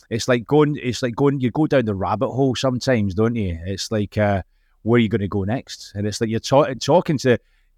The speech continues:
just a, this is why I like doing this sort of show as well, because you're just talking to any, like, a, a, a person, you know, we, we're just chatting, but we don't know what that person's been through. And then they open up and they go down the rabbit hole and you're like, "Holy shit,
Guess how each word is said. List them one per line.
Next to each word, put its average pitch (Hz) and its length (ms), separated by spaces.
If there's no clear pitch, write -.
just 202 180
a, 208 80
this 165 320
is 190 80
why 247 140
I - 20
like 180 200
doing 151 220
this 156 160
sort 190 220
of 143 80
show 135 220
as 107 100
well, 175 160
because 139 340
you're 143 100
just - 220
talking 226 320
to - 200
any, 151 240
like, 131 440
a, 180 40
a, 139 180
a 104 160
person, 123 600
you 147 60
know, 156 160
we, 160 180
we're 127 120
just 127 200
chatting, 135 420
but 131 140
we 190 140
don't 226 240
know 165 160
what 117 380
that 123 220
person's 117 360
been 92 160
through. 143 320
And 127 80
then 131 140
they 127 100
open 127 380
up 135 260
and 104 100
they 107 60
go 107 160
down 127 380
the 104 80
rabbit 143 300
hole 120 220
and 104 80
you're 107 80
like, 104 180
"Holy 160 300
shit, - 560